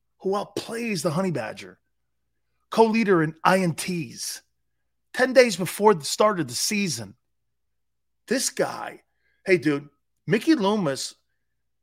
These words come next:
they, they should really question what he, and I like Mickey. I think Mickey Loomis, general manager of the Saints. Now, they just got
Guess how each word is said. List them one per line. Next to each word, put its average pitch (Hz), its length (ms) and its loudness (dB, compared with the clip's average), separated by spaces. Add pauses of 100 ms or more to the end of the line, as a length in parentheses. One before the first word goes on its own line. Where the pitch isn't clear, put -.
(440)
they, 185 220 4
they 196 220 4
should 139 280 -6
really 170 180 2
question 127 560 -6
what 131 180 -4
he, 143 220 -12
and 147 100 -4
I 208 140 2
like 147 320 -2
Mickey. 127 260 -10
I 151 120 -4
think 196 240 -16
Mickey 170 180 -4
Loomis, 151 320 -6
general 143 260 -6
manager 139 300 -6
of 117 60 -12
the 107 60 -14
Saints. 147 420 -8 (1040)
Now, 139 120 -2
they 156 140 2
just 180 240 -6
got 156 260 2